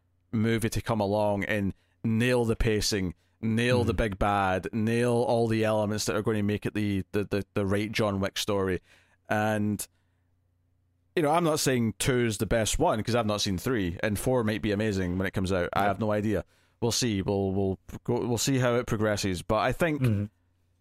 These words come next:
Speaker 1: this has great action scenes.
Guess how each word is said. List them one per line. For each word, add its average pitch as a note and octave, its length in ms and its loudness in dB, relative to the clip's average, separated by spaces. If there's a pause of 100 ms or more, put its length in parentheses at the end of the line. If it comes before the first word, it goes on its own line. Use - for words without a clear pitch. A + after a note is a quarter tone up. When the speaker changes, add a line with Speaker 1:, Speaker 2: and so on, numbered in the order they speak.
(300)
Speaker 1:
this - 680 0 (420)
has A#2 180 0
great F3 200 2
action D3+ 340 0
scenes. C3 540 0